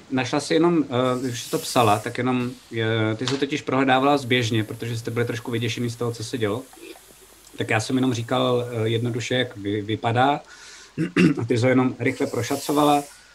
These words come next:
On o sebe měl <clears throat> dvě dýky, jestli se nepletu, má na sobě koženou kazajku. A, a v jedné té kapse, tak si mu našla takovou vlaštovku složenou. A, mm,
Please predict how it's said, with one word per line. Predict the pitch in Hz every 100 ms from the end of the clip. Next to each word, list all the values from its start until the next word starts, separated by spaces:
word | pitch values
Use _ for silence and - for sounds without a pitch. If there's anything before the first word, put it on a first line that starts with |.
| - -
On | 123 123
o | 131
sebe | 127 127
měl | 127 127 127 123 123
<clears throat> | - 151 131
dvě | 127 117 123
dýky, | 104 -
jestli | 139 127
se | 131 139
nepletu, | 135 139 135 135 135
má | 131 117
na | 120
sobě | 120 - 123
koženou | 123 113 123 117
kazajku. | 110 123 135 - 139 135 - - - -
A, | 117 113 117 113 117 113 117 - -
a | 113 113 113 113 113 117 113 -
v |
jedné | 131 127 131
té | 147
kapse, | 131 117 - 175 190 -
tak | 120
si | -
mu | 131 127
našla | 123 117 - 127 123 123
takovou | 123 123 131 123 123 123 113
vlaštovku | 117 113 156 151 147 147 147 -
složenou. | - - 123 123 120 117 117 117 - - - -
A, | 113 113 113 117
mm, | 113 113 113 110